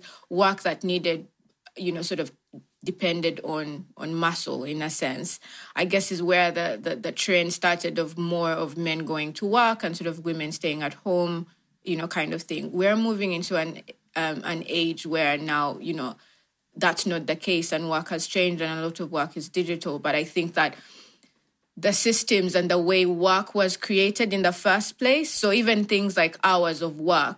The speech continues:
working nine to five, um, you know, the shift system, it was all based on that historical design of work. And I think what, what needs to happen now is that change where, um, because the nature of work has changed, the way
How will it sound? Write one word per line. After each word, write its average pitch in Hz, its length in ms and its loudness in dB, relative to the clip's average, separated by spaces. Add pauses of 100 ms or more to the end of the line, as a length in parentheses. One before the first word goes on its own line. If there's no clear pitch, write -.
working 170 440 0
nine 170 260 0
to 180 100 -8
five, 156 580 0 (380)
um, 170 500 2
you 202 120 0
know, 196 120 4
the 185 120 4
shift - 460 0
system, - 440 -2
it 226 100 0
was 226 160 4
all 240 320 4
based 202 520 2
on 170 420 0 (240)
that 180 200 2
historical 175 1000 0 (640)
design 180 460 4
of 156 140 -4
work. 151 500 2
And 180 160 2
I 180 80 2
think 196 280 0
what, 180 240 4 (100)
what 170 220 2
needs 190 240 -2
to 196 60 -4
happen 160 420 0
now 151 360 2
is 160 220 -4
that 160 220 0 (160)
change 170 680 -2 (400)
where, 156 480 2 (100)
um, 156 460 -2
because 180 460 0
the 165 120 2
nature 190 340 2
of 160 160 -2
work 160 260 0
has 135 180 -6
changed, 151 560 -2
the 165 120 -2
way 170 380 2